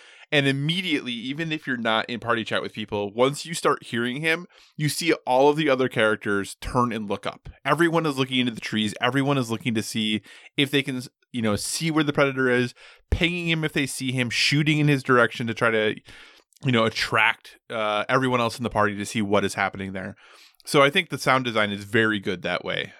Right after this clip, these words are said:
Uh, the other thing that is, I don't wanna say really well done, but overall, the balance is pretty solid. Good Predators definitely increase the tension, but you have to stay together as a group. If somebody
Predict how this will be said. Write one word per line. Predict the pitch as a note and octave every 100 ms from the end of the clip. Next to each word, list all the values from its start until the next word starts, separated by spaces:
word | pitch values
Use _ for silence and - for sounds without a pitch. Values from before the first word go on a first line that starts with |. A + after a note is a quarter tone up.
| _ -
Uh, | G#2 G#2
the | A#2+
other | B2+ E3+ G3+
thing | - D3 C3 B2 - - - -
that | B2 A#2 A2
is, | A#2 A2 G#2+ G2 G2 - - - - _
I | E3+
don't | G#3
wanna | G#3
say | F#3+
really | C#3+ C#3
well | D#3+ E3
done, | E3 E3+ E3+ E3 _ _ _
but | B2 A#2+ F3+ D3+ - _ _ - - _ _ _
overall, | E3+ A3 - F#3 G3
the | C#3
balance | B2+ D#3+ G#3+ G#3
is | C#3+ -
pretty | - - E3+ F#3 F3+
solid. | - - D3+ C3 F#2+ A2
Good | F3 F3+
Predators | F#3 F3 E3+ D#3+ B2
definitely | B2+ - B2
increase | - B2+ - B2 B2
the | -
tension, | A#2+ A2 A2 E3 F3+ G#3 _ - - - -
but | C3+ B2+ - _ _
you | B2 F3+
have | E3+ F3+ G3
to | F3
stay | - D3+
together | C3 C3
as | B2
a | G#2
group. | B2+ B2 G2
If | G#2
somebody | - E3+ A#3 G3+ -